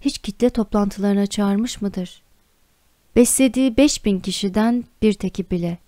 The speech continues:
Peter gibi taş yürekli bir adamın bile tereddütler içinde kıvrandığı anlarda, "Çarmıha gerin!" diye bağıran güruhun karşısına dikilip, "Durun!" diyebilmiş midir?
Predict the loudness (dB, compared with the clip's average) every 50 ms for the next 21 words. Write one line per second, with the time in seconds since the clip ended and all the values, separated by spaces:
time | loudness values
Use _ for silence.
0 | _ _ _ 0 0 2 2 2 2 2 0 -2 -4 -4 -4 -2 2 2 2 2
1 | 2 2 4 4 4 4 2 -2 -2 0 2 2 2 2 2 2 2 2 2 0
2 | -2 -2 -2 -4 -4 -4 -2 0 2 4 2 2 0 -4 -8 -2 0 2 2 2
3 | 2 0 0 2 2 2 2 2 0 0 2 2 2 2 2 2 0 0 0 0
4 | 0 0 0 -2 -2 -2 -4 -6 -6 -6 -8 -8 -8 -12 _ _ _ _ _ -20
5 | -20 -18 -6 2 6 8 8 8 8 6 4 2 2 2 2 2 2 2 2 2
6 | 2 2 2 2 2 0 0 0 2 2 2 2 2 2 2 0 -2 -2 0 0
7 | 2 2 2 0 0 0 -2 0 0 0 0 -2 -4 -2 0 0 0 0 -2 -6
8 | -8 -6 -2 -2 -2 -2 -2 -8 -20 -20 -20 _ _ _ -8 -4 -2 0 0 2
9 | 4 4 4 4 4 2 0 0 -2 -2 -2 -4 -2 -2 -2 -2 -4 -4 -8 -16